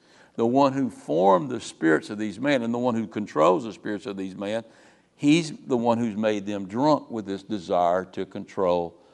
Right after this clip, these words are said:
Jerusalem. And, uh, he's made them bold. He's,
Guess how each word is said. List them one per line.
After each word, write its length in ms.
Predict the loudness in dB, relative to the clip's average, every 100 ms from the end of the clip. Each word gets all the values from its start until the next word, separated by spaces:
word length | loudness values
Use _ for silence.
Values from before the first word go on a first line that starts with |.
| _ _
Jerusalem. 680 | -2 2 4 4 2 -8 -10 _ _ _ _ _ 0
And, 440 | 4 4 2 0
uh, 440 | 2 4 2 2 -2
he's 240 | -4 -2
made 280 | 0 0 0
them 220 | -4 -4
bold. 680 | 6 8 8 4 -2 -6 -10 _ _ _
He's, 180 | -10 -10